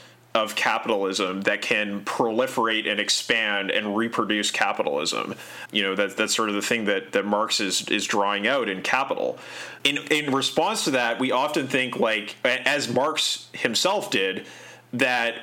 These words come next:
we need a conscious,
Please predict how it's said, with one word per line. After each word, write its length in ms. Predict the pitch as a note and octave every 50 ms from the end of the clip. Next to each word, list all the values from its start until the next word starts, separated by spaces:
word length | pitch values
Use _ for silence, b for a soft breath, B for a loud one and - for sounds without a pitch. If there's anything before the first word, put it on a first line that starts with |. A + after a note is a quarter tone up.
| -
we 320 | - B2 A#2 B2 C#3 C3+ C3+
need 920 | C3+ C3+ C3+ C#3+ D3+ D#3+ F3 F3 F3 F3 E3+ E3+ E3+ D3+ D#3+ D3+ D3 B B B B B B B B B B _ -
a 340 | - B2+ C3 C3 B2+ B2+ B2
conscious, 1200 | B2 - - - - - D3+ D#3 E3 E3 D#3+ - - D#3 C#3+ C3+ C3 B2+ - - - - - B